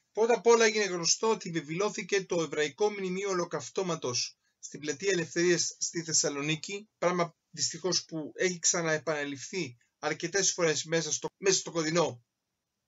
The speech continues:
παρελθόν. Από την άλλη πλευρά, επίσης, κάποιοι βεβήλωσαν την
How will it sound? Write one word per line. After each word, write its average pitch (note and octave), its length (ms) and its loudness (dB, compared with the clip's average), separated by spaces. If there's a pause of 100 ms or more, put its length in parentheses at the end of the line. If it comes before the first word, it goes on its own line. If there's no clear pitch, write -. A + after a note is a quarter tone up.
(600)
παρελθόν. D3+ 800 2 (880)
Από D#3+ 320 -2
την F#3 180 0
άλλη A#3+ 240 2
πλευρά, A3 640 2 (260)
επίσης, G#3+ 720 4
κάποιοι G#3+ 440 0
βεβήλωσαν G3 960 0
την D#3+ 300 -4